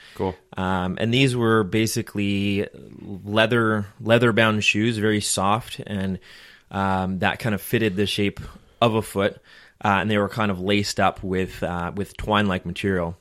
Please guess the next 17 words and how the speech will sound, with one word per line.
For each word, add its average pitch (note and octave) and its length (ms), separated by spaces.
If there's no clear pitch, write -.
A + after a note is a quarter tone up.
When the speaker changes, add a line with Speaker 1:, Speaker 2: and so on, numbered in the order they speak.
Speaker 2:
and A2+ 100
they, A#2 60
they G2 260
found A2+ 260
them G#2 120
preserved. F#2 560
So, G2 340
so A#2+ 140
they, A2+ 260
those B2+ 220
are D3 60
one A#2 180
of A2 60
the G#2+ 100
first A#2+ 320
examples G2+ 640
of F#2+ 400